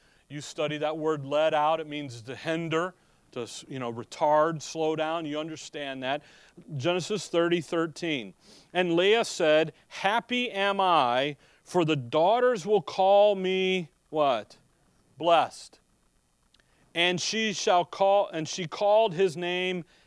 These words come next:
Asher. So blessed means happy. Asher means happy. See how it's all defined there? People ask me, "How do you come up with definitions of people's names in Scripture?"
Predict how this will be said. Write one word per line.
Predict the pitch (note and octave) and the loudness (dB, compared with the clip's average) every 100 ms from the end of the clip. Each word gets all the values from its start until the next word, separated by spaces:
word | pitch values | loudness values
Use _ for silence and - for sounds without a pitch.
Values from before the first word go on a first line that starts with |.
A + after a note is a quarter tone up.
| - | -6
Asher. | E3+ E3 D#3 - A#2 F2+ _ _ _ - | 0 0 0 -6 -8 -10 _ _ _ -12
So | - F#3+ F3 - D#3+ D3 _ - | 2 4 4 0 -8 -12 _ -14
blessed | B2+ D#3 F3+ B3 G3+ F3+ F3+ - - _ | -6 2 6 6 6 4 0 -8 -14 _
means | - E3 F#3+ F#3 F3+ D#3+ - _ - | -6 0 2 0 -2 -4 -8 _ -2
happy. | A3 A3+ D#3 G#2 E2+ _ _ _ _ _ _ _ _ _ | 0 0 -2 -10 -12 _ _ _ _ _ _ _ _ _
Asher | F3 F#3+ C4 C4 - D#3 D3 G3 _ _ _ _ _ | -4 -2 -2 -4 -4 -2 -2 -6 _ _ _ _ _
means | D#3 F#3+ F#3 F3+ F3 E3+ C#3+ _ _ | -4 0 0 0 -4 -6 -8 _ _
happy. | - F3+ - B2 F#2 _ _ _ _ _ _ _ | -2 -2 -2 -14 -16 _ _ _ _ _ _ _
See | - D3 C#3+ D3+ D#3+ _ _ _ _ | -10 -6 -6 -6 -14 _ _ _ _
how | - D#3+ | -2 0
it's | D#3+ E3+ | 0 2
all | E3 G3+ | 2 2
defined | F#3+ F3+ - G3+ A3+ A#3+ G#3+ D3 | 0 -6 -2 0 0 -2 -4 -4
there? | C3+ A#2+ G#2 _ _ | -2 -2 -6 _ _
People | G3 F3 E3 | -8 -2 2
ask | E3+ E3 - | 4 2 -4
me, | D#3 | -6
"How | F#3 | -4
do | G#3+ | -2
you | F3+ | -4
come | D3 F#3+ | -6 -6
up | F#3+ | -6
with | F#3 D#3+ | -6 -6
definitions | E3 F3 F#3 F3+ - F3 D#3 | -4 -4 -4 -6 -8 -8 -8
of | C#3 A#2+ C3+ | -8 -12 -16
people's | - E3+ D3+ B2+ | -10 -8 -8 -10
names | D#3+ F3 E3 C#3+ | -6 -4 -4 -8
in | D3+ | -12
Scripture?" | C#3 - G3 - B2+ | -14 -8 -10 -8 -14